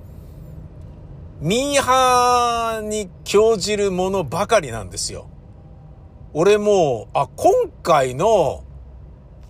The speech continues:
文藝春秋は、一個も読まなくていいなと、こう、ハンチバックと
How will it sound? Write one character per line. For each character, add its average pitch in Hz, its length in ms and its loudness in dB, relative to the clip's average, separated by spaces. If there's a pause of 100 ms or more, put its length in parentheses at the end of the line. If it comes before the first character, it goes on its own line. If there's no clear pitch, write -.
(340)
文 190 280 -2
藝 196 180 4
春 190 280 -4
秋 107 240 -10
は、 110 460 2 (1160)
一 147 180 -8 (100)
個 330 120 0
も 339 120 2
読 202 160 2
ま 330 120 4
な 349 140 0
く - 60 -16
て - 120 -8
い 277 80 -2
い - 40 -4
な 160 120 -4
と、 - 80 -10
こ - 80 -12
う、 - 20 -10
ハ 254 120 0
ン 330 60 -12
チ 349 140 -10
バ 359 120 -2
ッ - 40 -12
ク 330 420 -8
と 277 380 2